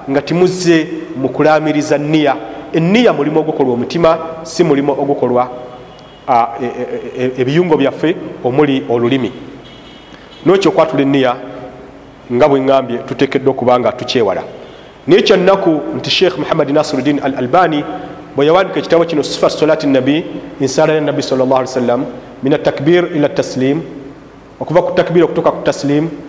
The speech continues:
ka annaka taraha, ng'olinga agirabira ddala. Enkola eno ey'obutatula nniya, era naye yagyogerako,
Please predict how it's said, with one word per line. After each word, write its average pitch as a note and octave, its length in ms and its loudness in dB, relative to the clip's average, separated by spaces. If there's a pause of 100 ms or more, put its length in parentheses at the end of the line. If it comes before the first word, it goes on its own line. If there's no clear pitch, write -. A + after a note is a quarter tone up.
(200)
ka - 120 -2
annaka F3 320 2
taraha, D3 400 2
ng'olinga D3 380 2
agirabira C#3 380 2
ddala. B2+ 340 0 (720)
Enkola F3 540 4
eno F3 520 0
ey'obutatula D#3 560 2
nniya, C#3 360 2 (720)
era D#3 160 6
naye E3 180 4
yagyogerako, D3+ 680 0